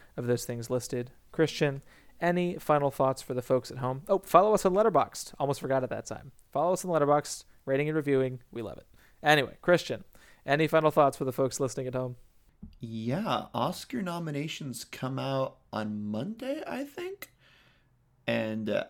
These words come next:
Speaker 2: I am so excited. I still have, I'm still missing a couple of films. Like, I still haven't seen Promising Young Woman or The Father in terms of,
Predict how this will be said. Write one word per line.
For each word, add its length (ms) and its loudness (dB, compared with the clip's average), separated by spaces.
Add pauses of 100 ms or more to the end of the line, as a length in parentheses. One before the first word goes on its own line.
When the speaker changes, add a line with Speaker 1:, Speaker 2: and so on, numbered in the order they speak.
(120)
Speaker 2:
I 200 2
am 640 -4 (420)
so 1200 0 (540)
excited. 800 -4 (200)
I 240 4
still 420 -4
have, 540 -6 (720)
I'm 100 -2
still 220 -4
missing 640 -4 (100)
a 120 -6
couple 380 -4
of 120 -6
films. 400 -2
Like, 140 -6
I 40 -6
still 180 -4
haven't 280 -4
seen 220 -4
Promising 480 -4
Young 200 -6
Woman 240 -6
or 100 -2
The 100 -10
Father 420 -4 (720)
in 180 -6
terms 380 -2
of, 520 -2